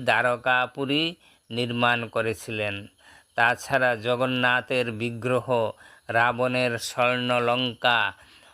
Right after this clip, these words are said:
ভগবান শিবের ত্রিশূল সবই উনার সৃষ্টি। বিশ্বকর্মার হস্তে দাড়িপাল্লা থাকে। দাড়িপাল্লা কিসের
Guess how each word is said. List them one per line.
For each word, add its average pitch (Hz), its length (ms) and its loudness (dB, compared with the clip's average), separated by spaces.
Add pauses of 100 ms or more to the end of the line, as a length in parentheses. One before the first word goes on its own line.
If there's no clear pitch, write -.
ভগবান 127 520 0
শিবের 127 500 0 (120)
ত্রিশূল 123 760 -4 (360)
সবই 135 720 0 (320)
উনার 139 300 2 (140)
সৃষ্টি। 104 580 -12 (500)
বিশ্বকর্মার 120 960 0 (100)
হস্তে - 580 -4 (120)
দাড়িপাল্লা 117 760 0 (100)
থাকে। 131 540 -2 (460)
দাড়িপাল্লা 120 840 0
কিসের 127 560 -4